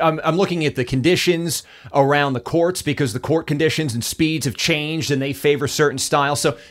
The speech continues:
give me a date that seems realistic, and then we'll, we'll, I can be more analytical with the hypothetical.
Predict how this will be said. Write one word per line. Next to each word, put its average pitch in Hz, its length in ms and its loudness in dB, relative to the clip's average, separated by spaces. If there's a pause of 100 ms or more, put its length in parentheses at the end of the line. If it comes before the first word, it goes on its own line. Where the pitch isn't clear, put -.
give 202 160 2
me 220 160 2
a 160 60 2
date 131 520 0 (160)
that 135 240 2
seems 147 300 0
realistic, 131 520 0
and 120 120 -2
then 117 100 -2
we'll, 117 220 0
we'll, 117 240 0 (120)
I 117 140 2
can 110 280 -6 (880)
be 170 120 4
more 139 460 2
analytical 127 680 0
with 101 140 -6
the 107 140 -4
hypothetical. 113 720 -4